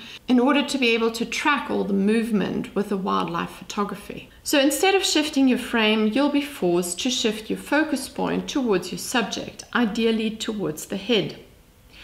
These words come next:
If you now meter off the center of the dark green grass,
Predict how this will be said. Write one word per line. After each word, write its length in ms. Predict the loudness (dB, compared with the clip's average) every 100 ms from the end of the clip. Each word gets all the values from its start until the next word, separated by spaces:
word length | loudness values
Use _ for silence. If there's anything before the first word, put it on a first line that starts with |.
| -18 -16 -18 -16 0
If 100 | 2
you 140 | 4
now 200 | 4 4
meter 360 | 4 4 2 2
off 180 | 0 -2
the 80 | -4
center 480 | 0 2 2 2
of 300 | 0 0 0
the 80 | -4
dark 560 | -2 2 2 0 -6 -4
green 360 | 0 2 0
grass, 680 | 0 0 0 -2 -4 -8 -14